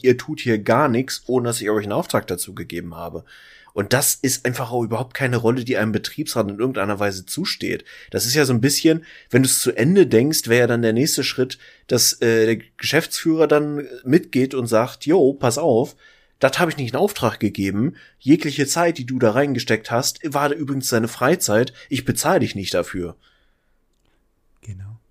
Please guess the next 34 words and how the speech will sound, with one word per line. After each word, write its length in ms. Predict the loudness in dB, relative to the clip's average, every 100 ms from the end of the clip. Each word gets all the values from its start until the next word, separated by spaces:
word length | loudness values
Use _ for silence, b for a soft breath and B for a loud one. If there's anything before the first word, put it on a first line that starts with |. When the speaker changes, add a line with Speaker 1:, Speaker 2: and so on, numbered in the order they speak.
| _ b b
Speaker 1:
So, 180 | -2 0
und 320 | 2 0 2
das 140 | 2 0
ist 160 | -2
ja 100 | -2
totaler 600 | -2 -4 -2 0 2 2
Wichs. 260 | 0 -4 -6
Und 320 | -4 -4 -6 _ -4
es 160 | -4
bedeutet 380 | 2 4 4 4
ja, 240 | 2 2 2
wenn 160 | 0 0
du's 140 | 2
noch 160 | -2 4
weiter 260 | 4 4
zu 120 | 2 0
Ende 220 | 0 0
denkst, 360 | 0 0 -2 -8 B B B -2
dass 360 | 0 0 -6 _ _ _ -10
jegliche, 1040 | 2 2 4 0 2 4 6 6 4 -2 _ _ _ _ _ _ -8 -6 -2
also 220 | -2 -2
dass, 260 | -2 -2
dass 160 | -2 -4
die 120 | -4
komplette 720 | 0 0 4 2 6 4 4 -2 -20 _ _
Performance 1000 | -2 -2 -2 2 2 4 4 2 -2 -4 b b b b _ 4
der 360 | 6 4 2
Organisation, 800 | 2 4 2 2 2 2 2 2
in 120 | 4
der 120 | 4
du 160 | 4 2
arbeitest, 600 | 2 4 4 2 -2 0
davon 240 | 0 -2 0
abhängt, 580 | 0 0 -2 0 -2